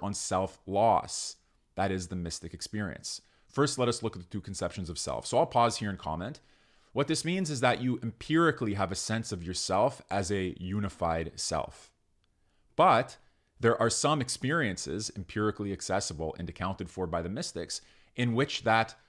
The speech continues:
typical unity of selfhood is lost, there's your self-loss, and another kind of selfhood is gained. A selfhood that sees itself not in relationship to its bundle of characteristics,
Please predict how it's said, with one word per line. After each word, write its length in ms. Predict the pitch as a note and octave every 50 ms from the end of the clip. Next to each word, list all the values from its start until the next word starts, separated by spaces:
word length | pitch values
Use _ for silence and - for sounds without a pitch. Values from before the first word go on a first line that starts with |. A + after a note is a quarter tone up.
| _ _ _ -
typical 800 | - - F#3 - - - E3+ - - E2+ D#2+ D#2+ D#2 D2+ B2+ - _ _ _ _ _ _ _
unity 380 | - G2+ A2 A#2 A2 G2 G#2 G2+
of 80 | F#2 E2
selfhood 540 | - - D#2+ D#2+ D2 - - F#2 F#2 F2+ -
is 220 | G#2 G#2+ E2+ D#2
lost, 720 | E2+ F2+ G#2+ B2+ C#3 G2+ D2 D#2+ F3+ - - - - - _ _ _ _ -
there's 220 | E2+ F#2+ F2+ D#2+
your 140 | E2+ E2 -
self-loss, 920 | - - - E2+ E2+ E2 - F#2+ G2+ G#2 E2+ E2+ G#2+ - - - - - _ _ _ _ _ _ _ _ _ _ - _ -
and 140 | B2 B2+ C3
another 560 | B2+ B2 A#2+ A#2+ B2+ C#3+ F3+ A3 G#3 F#3 C3
kind 380 | - - - G#2 G2 G2+ G2 F#2
of 100 | E2 -
selfhood 640 | - - C#2+ C#2 D2 - - F#2 F#2 G2 G#2+ G#2+ -
is 180 | - G#2+ G#2+ G2+
gained. 540 | - B2+ C3 D#3 D#3+ A#2 D2 - - - - _ _ _ _ _ _ _ _ _ _ _ _ _ _ _ _ _ _ -
A 60 | -
selfhood 440 | - - B2+ B2+ C3+ C3+ - C3 A#2+
that 140 | A#2 A2 G#2+
sees 320 | - - - D3+ E3+ D3
itself 400 | A#2+ A2+ - - A2+ A2 G#2+ -
not 340 | A2+ A2 A#2+ C#3 D3+ D3 -
in 80 | B2 A#2+
relationship 680 | A2 G#2+ G#2 G#2+ G#2+ A#2+ - - G#2+ - - G2 - -
to 160 | - G#2 F#2+
its 160 | F#2 - -
bundle 400 | - - - G2 G2+ G2 G2+ F#2
of 100 | F2+ -
characteristics, 800 | - - F2 E2+ - F2+ F#2+ G#2 - - F#2 F2+ - - -